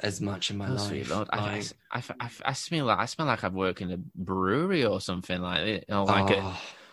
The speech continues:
Speaker 2: distillery or something. Jesus, my hands are flammable at this point.
Speaker 1: Well, some of the restaurants you go to, they give you these sanitizers, and I'm not even kidding. It is just pure alcohol.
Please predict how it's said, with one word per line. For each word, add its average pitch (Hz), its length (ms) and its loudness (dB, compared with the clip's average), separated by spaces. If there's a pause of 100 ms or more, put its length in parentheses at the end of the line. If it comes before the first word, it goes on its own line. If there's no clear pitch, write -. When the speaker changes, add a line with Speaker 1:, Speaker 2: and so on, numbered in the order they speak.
(180)
Speaker 2:
distillery 123 800 4
or 85 60 2
something. 120 480 0
Jesus, 156 720 -2
my 147 140 6
hands 180 240 8
are 117 40 2
flammable 139 580 6
at - 80 2
this 85 160 -2
point. - 340 -2 (1120)
Speaker 1:
Well, 113 80 6
some 143 300 8
of 151 80 10
the 113 60 6
restaurants 101 580 4
you 87 60 -10
go 90 200 0
to, - 380 -4 (380)
they 101 100 2
give 110 200 4
you 123 60 2
these - 180 -2
sanitizers, 101 800 -2 (320)
and 107 220 4
I'm 104 300 8
not 117 180 8
even 104 220 4
kidding. 104 460 0 (260)
It 110 140 6
is 104 160 4
just - 300 0
pure 98 600 6 (320)
alcohol. 95 520 -8